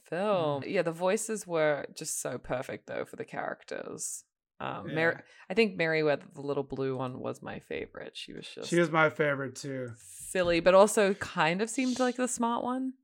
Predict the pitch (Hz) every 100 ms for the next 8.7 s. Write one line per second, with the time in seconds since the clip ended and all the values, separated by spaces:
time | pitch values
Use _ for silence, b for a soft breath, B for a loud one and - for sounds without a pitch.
0 | _ 254 254 254 254 165 262 262 247 -
1 | 202 214 208 143 139 214 226 - 165 196
2 | 202 190 170 165 160 147 - _ _ _
3 | - 165 185 151 147 117 - 156 156 131
4 | - _ _ _ - 165 151 147 147 170
5 | 185 _ - 143 135 131 135 143 190 247
6 | 139 131 175 160 151 151 143 123 - 156
7 | 147 156 135 147 147 143 B B - -
8 | 123 156 156 135 120 147 135